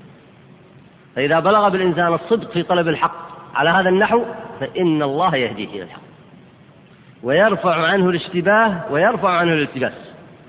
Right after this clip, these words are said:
وإن، وإن كان قدم لعاعة من الدنيا على الحق الذي أمر الله به، فأنى له أن يتضح له الحق؟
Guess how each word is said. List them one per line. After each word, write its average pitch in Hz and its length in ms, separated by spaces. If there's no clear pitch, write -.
وإن، 202 400
وإن 151 400
كان 214 300
قدم 175 440
لعاعة 160 480
من 180 200
الدنيا 147 400
على 151 160
الحق 190 360
الذي 170 260
أمر 196 260
الله 165 260
به، 208 180
فأنى 160 440
له 160 200
أن 139 80
يتضح 131 280
له 110 120
الحق؟ 107 160